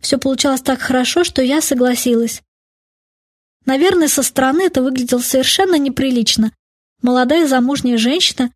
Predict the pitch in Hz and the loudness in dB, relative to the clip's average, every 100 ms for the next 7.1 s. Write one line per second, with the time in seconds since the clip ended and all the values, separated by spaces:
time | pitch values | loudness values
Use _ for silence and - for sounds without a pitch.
0 | _ _ _ - 247 233 247 285 277 262 | _ _ _ -2 0 2 2 2 0 0
1 | 240 - 262 - 247 247 320 339 277 - | 0 0 -2 0 0 2 0 2 0 0
2 | 262 254 269 277 233 262 247 294 330 302 | 0 2 0 0 -2 -2 0 0 2 0
3 | - 277 - _ - 254 262 262 285 269 | -2 -2 -6 _ -4 -2 0 0 0 0
4 | 247 277 247 254 233 226 226 226 294 311 | 0 -2 -2 0 0 0 0 0 0 0
5 | 285 262 - _ _ - 294 - 277 277 | -2 -4 -6 _ _ -2 -2 0 -2 0
6 | 269 254 247 226 240 - 254 262 233 220 | 0 0 0 0 -2 0 0 2 2 0
7 | 226 | -2